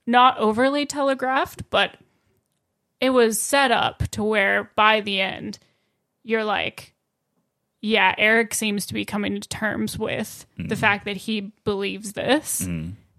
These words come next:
Speaker 1: And if either of them are going to be the sacrifice, you
Speaker 2: Yeah.
Speaker 1: know that it's gonna be him.
Speaker 2: Yeah.
Speaker 1: Like, it, that's ju-, it's just there. Like,
Speaker 2: Mm.
Speaker 1: the little breadcrumbs for that happening are there.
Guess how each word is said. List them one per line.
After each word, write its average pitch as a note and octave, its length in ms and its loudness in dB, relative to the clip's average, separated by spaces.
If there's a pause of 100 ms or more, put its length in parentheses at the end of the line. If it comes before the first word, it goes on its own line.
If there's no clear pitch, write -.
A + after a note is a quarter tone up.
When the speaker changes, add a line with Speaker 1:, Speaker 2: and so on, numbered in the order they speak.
(140)
Speaker 1:
And G3 600 0 (540)
if A3 160 4
either B3 360 8
of G#3 100 2
them G3+ 260 2
are G3 120 0
going G3 280 -2
to G3 80 -6
be G#3 100 -2
the G3 80 -6
sacrifice, - 920 -4 (200)
you A3+ 160 4
Speaker 2:
Yeah. A3+ 60 8
Speaker 1:
know A#3 320 10
that G#3 180 2
it's G3+ 180 -2
gonna - 180 -6
be - 120 -8
him. - 380 -8
Speaker 2:
Yeah. C3 180 2 (180)
Speaker 1:
Like, A3+ 240 4
it, - 160 -4 (160)
that's B3 300 4
ju-, B3+ 180 -4
it's A#3+ 240 2
just G#3+ 280 2
there. - 400 -2 (120)
Like, G#3+ 220 0
Speaker 2:
Mm. G#3+ 40 -6
Speaker 1:
the A3 80 -2
little C4 220 8
breadcrumbs A3+ 640 0
for A3 340 0
that G3+ 220 2
happening G3 420 0
are G3+ 100 -10
there. C#4 360 -2